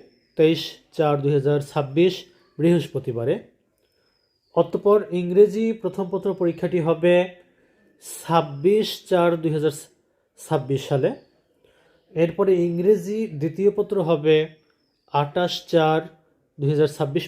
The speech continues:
মঙ্গলবার। তারপরে তথ্য যোগাযোগ প্রযুক্তি পরীক্ষাটি হবে তিরিশ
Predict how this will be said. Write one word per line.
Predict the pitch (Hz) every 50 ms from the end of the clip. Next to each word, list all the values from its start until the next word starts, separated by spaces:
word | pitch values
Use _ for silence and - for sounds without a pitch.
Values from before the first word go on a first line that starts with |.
| 170
মঙ্গলবার। | 151 151 147 139 139 139 127 104 98 90 87 _ _ _ _ _ _ _ _ _ _ _ _ _ _ _ _ _ _ _ _ _ _ _ _ _ _ _
তারপরে | - 156 160 175 180 180 185 165 135 135 147 202 - - _ _ _ _ _ _ _ _ _ _ _ _ _ _ _ _ _ _ _ _ _ _ _ _ _ _ _ _ _ _ _ _ _ _ _ _ _ _ _ _ _ _ _ _ _ _ _ _ _ _ _ _ _ _ _
তথ্য | - 170 170 170 - 190 175
যোগাযোগ | 165 160 165 151 147 147 143 -
প্রযুক্তি | 143 131 135 - - _ _ _ 147 139 131 131
পরীক্ষাটি | - 135 135 135 - 139 139 143 139 147
হবে | 147 147 175 208 240 - - _ _ _ _ _ _ _ _ _ _ _ _ _ _ _ _ _ _ _ _ _ _ _ _ _ _ _ _ _ _ _ _ _ _ _ _ _ _ _ _ _ _ _ _ _ _ _ _ _ _ _ _ _ _ _ _ _ _ _ _ _ _ _ _ _ _
তিরিশ | 190 185 185 185 190 190 -